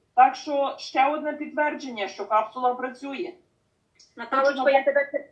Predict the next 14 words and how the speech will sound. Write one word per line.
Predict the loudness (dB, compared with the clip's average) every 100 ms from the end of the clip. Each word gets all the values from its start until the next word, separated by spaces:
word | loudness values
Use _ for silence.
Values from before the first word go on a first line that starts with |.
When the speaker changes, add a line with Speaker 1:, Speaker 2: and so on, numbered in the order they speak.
| _ -4
Speaker 2:
я | -2
тебе | 2 2
переб'ю. | 2 0 -2 -6 -6 -6 -12 -10
Е, | -6 -4 -2
я | -2
забула | -2 -2 0 -2
сказати, | -4 -2 -2 -2 -6
я | -2 0 0 -2
почала | -4 -2 -2
приймати | -6 -6 -6 -4
з | -8
четвертої | -10 -6 -6 -6 -10 -12
частинки. | -10 -12 -6 -6 -6 -8 -10 -10 -20
І | _